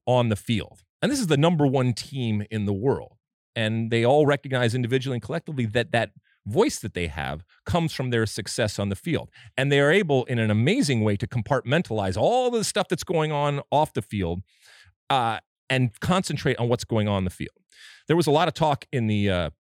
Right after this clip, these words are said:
uh, in the, uh, broadcasts of the Canadian, uh, team this week of all the stress that they're under and all the things that are happening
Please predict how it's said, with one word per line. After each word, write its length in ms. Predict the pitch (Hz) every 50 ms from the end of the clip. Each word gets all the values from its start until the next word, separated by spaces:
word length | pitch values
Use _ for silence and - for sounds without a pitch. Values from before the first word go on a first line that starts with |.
| _ _ _ _ _ _ _ _ _ - - - _ -
uh, 240 | 101 92 82 82 87 -
in 140 | 101 98
the, 280 | 98 98 98 92 90 90
uh, 220 | 87 71 67 69 69
broadcasts 640 | 104 127 127 123 117 - 139 123 110 104 - - -
of 100 | 110 95
the 80 | 101
Canadian, 640 | - - 107 120 156 139 113 104 101 90 87 95 _ _ _ -
uh, 300 | 87 92 90 85 76 71 - _ _ _ _ _ -
team 420 | - - - 98 85 78 80 98 - _ _ _ _ -
this 320 | - 92 92 85 - - 80
week 260 | 82 71 73 - - _ _ _ _ _ -
of 80 | 104 101
all 200 | 120 147 160 165
the 100 | 156 135
stress 360 | - - - 127 113 - -
that 140 | 92 85 -
they're 120 | 76 73
under 200 | 65 62 57 69
and 80 | 80 87
all 300 | 120 143 165 175 170 151
the 140 | 156 139
things 260 | - - 143 127 117 -
that 100 | 117 110
are 40 |
happening 460 | 98 98 92 95 - - - 85 80